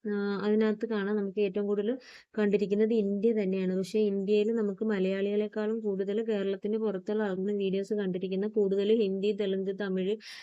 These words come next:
ഉം, നമുക്ക് മ-, അറിയാൻ വയ്യാത്ത ഭാഷയിലൊക്കെയാണ് കമന്റ് ട്രാൻസ്ലേറ്റർ ഉള്ളതുകൊണ്ട് നമുക്ക് മനസ്സിലാവുന്നു. അന്നേരം നമുക്ക് ഇന്ത്യക്ക് പൊ-, ഇന്ത്യക്കകത്ത്, ഇന്ത്യക്ക് പുറത്ത് ബംഗ്ലാദേശ്, പാകിസ്ഥാൻ എന്ന് പറയുന്ന രാജ്യങ്ങളിലാണ് കൂടുതൽ വീഡിയോസ് ഓടിക്കൊണ്ടിരിക്കുന്നത്.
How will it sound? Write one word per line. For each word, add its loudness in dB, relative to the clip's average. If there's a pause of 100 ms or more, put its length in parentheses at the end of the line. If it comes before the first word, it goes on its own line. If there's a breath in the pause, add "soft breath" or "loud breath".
(160 loud breath)
ഉം, -6
നമുക്ക് 0
മ-, 2 (180)
അറിയാൻ 2
വയ്യാത്ത 2
ഭാഷയിലൊക്കെയാണ് -2
കമന്റ് -2
ട്രാൻസ്ലേറ്റർ -2
ഉള്ളതുകൊണ്ട് 0 (440 loud breath)
നമുക്ക് 2
മനസ്സിലാവുന്നു. -2 (680 loud breath)
അന്നേരം 0
നമുക്ക് 2 (380)
ഇന്ത്യക്ക് 2
പൊ-, 2
ഇന്ത്യക്കകത്ത്, 0
ഇന്ത്യക്ക് 2
പുറത്ത് 0
ബംഗ്ലാദേശ്, 2
പാകിസ്ഥാൻ -4
എന്ന് -2
പറയുന്ന -2
രാജ്യങ്ങളിലാണ് -2
കൂടുതൽ 0
വീഡിയോസ് 0
ഓടിക്കൊണ്ടിരിക്കുന്നത്. -2